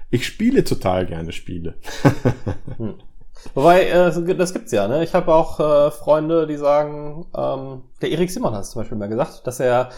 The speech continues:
Speaker 2: total gerne Spiele macht, aber eigentlich nicht mehr so gerne spielt.
Speaker 1: Ah, auch interessant.
Speaker 2: Ja,
Speaker 1: Genau
Speaker 2: also
Speaker 1: andersrum.
Speaker 2: es sind, sind andere Sachen, genau, es sind unterschiedliche, unterschiedliche Sachen.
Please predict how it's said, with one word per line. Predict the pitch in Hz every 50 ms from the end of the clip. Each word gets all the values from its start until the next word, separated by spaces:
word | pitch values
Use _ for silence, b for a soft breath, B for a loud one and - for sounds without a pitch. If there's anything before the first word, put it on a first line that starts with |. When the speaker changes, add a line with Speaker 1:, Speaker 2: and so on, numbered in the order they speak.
| B B B
Speaker 2:
total | 143 - - 165 180 190
gerne | 180 160 165 165
Spiele | - - 170 160 147
macht, | 131 185 208 - -
aber | 165 139 143 -
eigentlich | - 135 147 151 143 - -
nicht | 123 117 -
mehr | 104
so | 110 120
gerne | 110 110 110 120
spielt. | - - - - - - - - - - _ _ _ _ - - _ -
Speaker 1:
Ah, | - 160 - - -
auch | - - - 113 135 -
interessant. | - - - - - - - 87 - - - - - - - - - - - - - - - -
Speaker 2:
Ja, | 104
Speaker 1:
Genau | 95 - 127
Speaker 2:
also | 131
Speaker 1:
andersrum. | 104 107 98 - 113 110
Speaker 2:
es | 101
sind, | - 131 127 127 - -
sind | - 143 143 -
andere | 127 135 135 127 120 113
Sachen, | 113 107 - - 104 95
genau, | 110 110 101
es | 98 98
sind | - 117
unterschiedliche, | 123 127 131 120 - 139 110 90 110 113 - 113 101 92 87 - -
unterschiedliche | - 117 113 123 110 - 113 - 104 101 - 104 95 - -
Sachen. | - 101 95 98 90